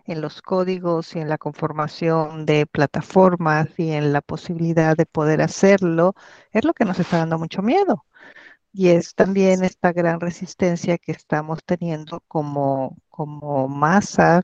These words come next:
como grupos, como comunidades. Y, y creo que también eso lleva una gran responsabilidad.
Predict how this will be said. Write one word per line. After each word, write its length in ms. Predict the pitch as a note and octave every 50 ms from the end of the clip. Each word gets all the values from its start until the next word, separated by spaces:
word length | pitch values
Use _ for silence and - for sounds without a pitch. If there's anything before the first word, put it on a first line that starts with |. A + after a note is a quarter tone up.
| - _
como 400 | - E3 D3+ D3 C#3+ C#3+ C#3+ C#3
grupos, 680 | D3+ D#3 F3 F#3+ F#3 - _ - D#3+ D#3 D#3+ E3 - -
como 260 | - E3+ D3+ D3 D#3
comunidades. 920 | - - D#3 D3 D#3 D#3+ D#3 E3 G3+ B3 C4+ B3+ F#3 D3+ - - - - _ _ _ _ _ _ _ _ _ _ _ _ _ _ _ _ _ _
Y, 460 | A3 G#3 G3+ G3+ G3+ G3+ G3+ G3 F#3+ - -
y 120 | G3+ F#3+ -
creo 180 | - G#3 G#3
que 100 | A#3 A#3+
también 440 | - - A3 A3 A3 A3 A3 A3 A3+
eso 580 | B3 B3+ - - - - F#3+ F#3 F#3 F#3 F#3 - _ _ _ _
lleva 560 | F3 E3+ F3 F3 F#3+ F#3+ F#3 F#3 F#3+ F#3 F3 - _
una 680 | - F3+ F3 F3+ F3+ F3+ F3+ F3+ F3 F3 F3 E3+ E3+ D#3+ -
gran 200 | F#3 G3 G#3 A3
responsabilidad. 880 | A3+ G#3 - - F#3+ F3 - - F3 E3 E3 E3 E3 D#3+ E3 D3+ D3+